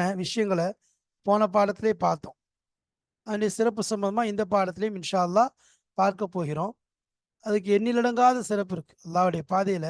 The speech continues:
எவ்வளவோ சிறப்பு. ஹஜ்ரத் ஐயால் ரலியல்லாஹு அன்ஹு அவங்க அறிவிக்கிறாங்க, "நான் ஒரு முறை அபு உபைதத் இப்னுல் ஜர்ராஹ் என்ற சஹாபியிடம் வந்தேன்,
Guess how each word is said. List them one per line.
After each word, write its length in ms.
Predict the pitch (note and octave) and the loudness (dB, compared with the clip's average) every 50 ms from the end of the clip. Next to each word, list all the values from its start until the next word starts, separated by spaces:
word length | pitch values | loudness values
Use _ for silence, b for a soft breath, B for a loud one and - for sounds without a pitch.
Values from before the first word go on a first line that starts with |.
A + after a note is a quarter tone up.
| F3+ F#3+ - _ _ _ _ _ _ _ _ - | -8 -10 -14 _ _ _ _ _ _ _ _ -6
எவ்வளவோ 340 | F#3 F#3+ A3 A3+ B3 B3+ B3+ | -2 2 4 6 6 6 6
சிறப்பு. 300 | F#3 G3+ G#3 F#3 E3 E3+ | 6 4 0 0 0 -2
ஹஜ்ரத் 320 | F3+ E3+ F3+ F#3 E3 - F#3 | -4 -4 -4 -6 -8 -8 -6
ஐயால் 440 | D#3 D#3 F3 G3 G#3 G#3+ G#3+ G3 E3+ D3+ - _ _ _ _ _ _ _ _ _ - | -6 -2 2 4 4 6 6 4 2 -2 -12 _ _ _ _ _ _ _ _ _ -4
ரலியல்லாஹு 440 | F3+ F3+ F#3+ G#3+ G#3 G3 F#3+ F#3+ F3+ | -2 0 2 2 2 2 4 2 2
அன்ஹு 120 | E3+ F3 | 2 0
அவங்க 120 | E3 D#3+ D#3 | -2 -4 -4
அறிவிக்கிறாங்க, 580 | D#3 F3 G3+ G#3+ F#3 - G3 F3 D#3+ D3+ D3+ E3 G#3 - _ _ _ _ _ _ _ _ _ _ _ _ - | -4 -4 -4 -4 -2 -2 -2 -2 -2 -2 -4 -8 -10 -12 _ _ _ _ _ _ _ _ _ _ _ _ -6
"நான் 200 | G#3+ A3+ A3+ A3+ | 0 4 6 8
ஒரு 140 | A3 G#3+ G#3+ | 8 8 8
முறை 220 | G#3 G#3+ A3 A#3 A#3 A3+ - - | 6 6 4 4 4 2 -2 -6
அபு 220 | F#3+ F#3 F#3 A3+ A3+ | -6 -4 0 2 2
உபைதத் 420 | A3 G#3 F#3 G#3+ G#3 G#3 F#3+ - | 2 2 2 2 0 0 -2 -4
இப்னுல் 240 | G#3 F3 F#3 F3+ D#3 | -4 -4 -4 -4 -4
ஜர்ராஹ் 420 | F3 F3+ F3 F3+ G3 G3 F#3 - - - _ _ _ _ _ _ _ _ _ _ _ _ - | -4 -4 0 0 0 0 0 -2 -6 -14 _ _ _ _ _ _ _ _ _ _ _ _ -6
என்ற 140 | G3+ G#3 G#3 | -4 -2 -2
சஹாபியிடம் 600 | F#3+ - F#3+ E3 E3+ G3+ G#3+ G3 F#3 F3 F#3+ G3 | -2 -2 -2 2 4 4 4 4 2 0 0 -2
வந்தேன், 380 | F#3+ F3+ F3 F3 F3+ F3 F#3 | -4 -4 -4 -4 -4 -6 -6